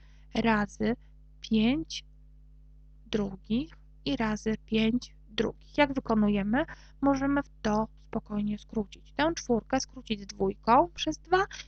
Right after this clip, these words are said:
i jeszcze z tą dwójką. A więc ta czwóreczka ładnie nam się skasuje. I tu zostawi nam jedynki, a więc na końcu otrzymamy, że pole powierzchni bocznej jest równe pięć razy pięć,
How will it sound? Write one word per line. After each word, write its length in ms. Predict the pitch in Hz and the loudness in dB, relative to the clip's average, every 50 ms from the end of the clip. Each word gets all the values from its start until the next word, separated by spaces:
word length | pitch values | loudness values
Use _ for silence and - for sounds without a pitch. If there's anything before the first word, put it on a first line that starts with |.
| - - - | -14 -4 2
i 100 | 302 339 | 4 6
jeszcze 280 | 349 349 - - 349 320 | 6 4 4 2 0 0
z 60 | - | 2
tą 220 | - 359 339 285 | 4 4 6 4
dwójką. 520 | 233 226 220 214 208 214 - - - - - - - - - - - - | 4 2 0 0 0 0 -4 -10 -20 -20 -20 -20 -20 -20 -20 -12 -6 -2
A 100 | - 277 | -2 0
więc 240 | 269 277 269 254 - | 2 2 0 0 0
ta 180 | - 302 311 | 2 2 2
czwóreczka 720 | - - - - 262 240 233 226 - - - - 220 214 214 | 0 0 -2 0 2 2 2 2 -2 -4 -10 -8 -6 -4 -2
ładnie 580 | 214 220 220 233 240 233 - - 226 214 208 | 0 0 2 2 2 0 0 0 2 2 2
nam 260 | 202 196 202 202 196 | 0 -4 -8 -12 -12
się 260 | - - - 202 196 196 | -12 -12 -12 -14 -14 -14
skasuje. 720 | - - - - 202 - - - 107 101 98 98 - - - - - - - - - - - - - - - - - - - - - - - - - - - - | -14 -16 -14 -14 -12 -10 -6 -6 -6 -6 -6 -8 -14 -16 -20 -20 -20 -20 -20 -20 -20 -20 -20 -20 -20 -20 -20 -20 -20 -20 -20 -20 -20 -20 -20 -20 -20 -20 -8 -4
I 100 | - 226 | -4 -2
tu 120 | - - 214 | 0 0 0
zostawi 500 | 208 214 - - 254 247 220 208 208 208 | 0 -2 -2 0 0 0 0 0 0 0
nam 180 | 214 214 208 | 2 2 2
jedynki, 720 | 214 208 202 - 202 196 190 - - - - 226 285 339 - - - - - - - - - - - - - - - - | 2 0 0 -2 -4 -6 -6 -10 -8 -2 0 0 0 0 -4 -10 -20 -20 -20 -20 -20 -20 -20 -20 -20 -20 -20 -16 -8 -4
a 140 | 330 339 | -2 0
więc 340 | 311 269 247 240 233 - - | 2 4 4 4 2 2 2
na 180 | 233 247 285 294 | 0 0 0 0
końcu 560 | - - 226 214 208 208 - - - - - | -2 -2 0 0 0 0 -2 -4 -4 -4 -2
otrzymamy, 800 | - 269 - - - - 254 240 226 214 214 208 208 254 285 285 | -4 -6 -4 -4 -2 0 2 2 2 2 2 2 2 2 2 2
że 160 | 262 247 233 | 2 0 -2
pole 340 | - - 294 311 311 294 254 | 0 2 2 2 4 2 0
powierzchni 540 | - - - - 247 262 - - - 233 220 | 0 -2 -2 0 2 2 2 2 2 2 2
bocznej 440 | 208 247 269 - - - 262 240 233 | 2 2 2 0 0 0 2 2 2
jest 220 | 226 - - - | 2 0 -4 -6
równe 220 | - 240 233 254 | -2 0 0 0
pięć 260 | - - 359 370 - - | 2 0 -2 -2 -2 -2
razy 240 | 370 359 349 359 359 | 0 0 0 0 -2
pięć, 320 | - - 277 220 208 208 | -2 -2 -2 -2 -4 -6